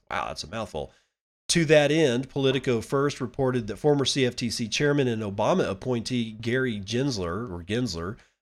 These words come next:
best known for his hardline enforcement of Wall Street regulation in the wake of twenty,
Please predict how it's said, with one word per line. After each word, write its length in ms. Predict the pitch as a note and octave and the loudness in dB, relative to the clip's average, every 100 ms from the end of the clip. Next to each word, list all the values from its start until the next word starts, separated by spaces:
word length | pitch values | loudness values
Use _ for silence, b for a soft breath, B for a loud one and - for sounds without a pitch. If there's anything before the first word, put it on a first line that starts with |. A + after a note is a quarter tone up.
| _ | _
best 240 | C3 C3 | 4 4
known 160 | C#3+ A#2+ | 2 0
for 120 | A#2+ | 0
his 120 | G#2 | -4
hardline 540 | - C#3 C3+ C3 B2 A2 | -2 0 2 2 0 0
enforcement 460 | G2 B2+ C#3 A2+ | -2 -2 -2 -6
of 100 | F#2+ | -4
Wall 160 | A#2 A2+ | -2 -2
Street 180 | - G#2 | -2 -6
regulation 600 | A2 G#2 G#2 G#2+ G2+ A2 | -6 -4 -4 -4 -6 -6
in 60 | |
the 60 | F#2+ | -4
wake 300 | G2 G#2+ G#2 | -4 -4 -4
of 160 | F#2 - | -8 -8
twenty, 340 | - A#2 | -4 -4